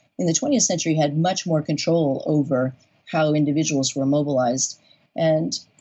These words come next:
that really has changed. Social media,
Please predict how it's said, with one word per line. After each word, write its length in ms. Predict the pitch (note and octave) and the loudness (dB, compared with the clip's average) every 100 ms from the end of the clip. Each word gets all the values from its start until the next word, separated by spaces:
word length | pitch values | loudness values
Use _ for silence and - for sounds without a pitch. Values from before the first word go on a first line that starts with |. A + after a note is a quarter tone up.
| _ | _
that 200 | A#3+ C4 | -2 0
really 240 | C4 A#3+ G#3+ | 0 2 2
has 160 | G3 | 0
changed. 680 | - G3+ F#3+ D3+ C3 C3+ - - - - | -2 0 2 2 0 -2 -4 -12 -12 -6
Social 380 | - A3+ A3+ A3+ | -2 0 2 2
media, 560 | G3+ G#3+ F3 D3 D#3 | 0 0 2 2 0